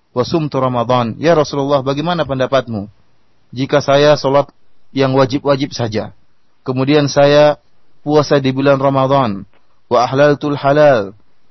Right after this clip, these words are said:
yaitu saya <clears throat> melaksanakan halal yang dihalalkan oleh Allah Subhanahu wa taala, meyakini kehalalan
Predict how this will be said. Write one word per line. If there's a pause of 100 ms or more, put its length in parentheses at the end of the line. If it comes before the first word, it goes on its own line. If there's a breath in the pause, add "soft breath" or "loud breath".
(220)
yaitu
saya (240)
<clears throat> (500)
melaksanakan
halal
yang
dihalalkan
oleh
Allah
Subhanahu
wa
taala,
meyakini
kehalalan